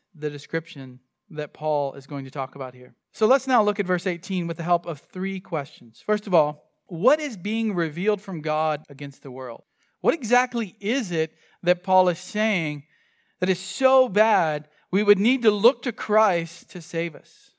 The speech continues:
What is so bad? What is this wrath of God? Now remember in verse seventeen, he had just told us that the righteousness of God is being revealed.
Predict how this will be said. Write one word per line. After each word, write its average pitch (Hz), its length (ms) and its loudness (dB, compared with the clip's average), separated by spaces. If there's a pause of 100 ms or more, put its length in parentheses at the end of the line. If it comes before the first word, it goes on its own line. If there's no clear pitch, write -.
(140)
What 262 220 4
is 381 120 -2
so 262 220 0
bad? 190 320 0
What 247 260 4
is 202 640 0 (560)
this 185 580 -2 (280)
wrath 160 680 -2 (260)
of 143 200 -10
God? 135 380 -8 (240)
Now 147 100 -2
remember 160 380 0
in 147 220 -6 (280)
verse 156 180 -4
seventeen, 160 500 -6
he 151 80 -8
had 139 180 -6
just 175 260 -6
told 165 320 -2
us 131 320 -10 (680)
that 143 260 -4
the 147 80 -10
righteousness 160 680 -4
of 139 140 -14
God 143 540 -4
is 151 120 -4
being 147 300 -4
revealed. 135 540 -8